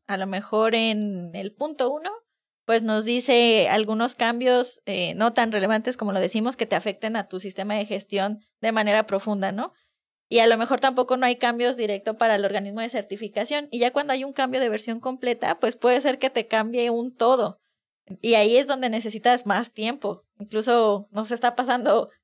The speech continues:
este, ahorita, insisto también con, con ello, a la versión que cambió de cinco punto, de cinco a cinco punto uno, fue un cambio pequeño, nos dieron cinco meses para el cambio. Y ahora que va la versión cinco punto uno a la versión seis de F C C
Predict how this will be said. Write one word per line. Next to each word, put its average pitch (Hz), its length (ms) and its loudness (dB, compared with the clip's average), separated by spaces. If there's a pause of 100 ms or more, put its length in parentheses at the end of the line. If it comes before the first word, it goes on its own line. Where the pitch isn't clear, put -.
este, 233 440 2
ahorita, 240 560 4
insisto 214 360 -6
también 202 320 -4
con, 208 280 0
con 226 240 -2
ello, 254 380 0 (340)
a 214 120 4
la 214 100 6
versión 226 320 2
que 220 140 -4
cambió 226 260 2
de 226 100 2
cinco 233 320 -6
punto, 214 560 -4
de 220 120 -2
cinco 330 300 -4 (140)
a 247 120 0
cinco 240 200 -6
punto 247 300 2
uno, 302 140 2 (260)
fue 233 100 -4
un 226 60 -6
cambio 226 300 0
pequeño, 320 460 0
nos 233 180 -2
dieron 240 320 0
cinco 247 260 -4
meses 240 320 -4
para 196 200 0
el 175 180 -6
cambio. 277 340 0 (540)
Y 220 80 2
ahora 240 320 6
que 208 320 0
va 226 340 4
la 208 140 2
versión 208 340 0
cinco 254 200 -4
punto 247 300 -4
uno 226 140 -4
a 214 60 0
la 196 100 2
versión 233 360 0
seis 240 260 2
de 208 160 0
F 220 160 -6
C 247 120 -4
C 302 200 0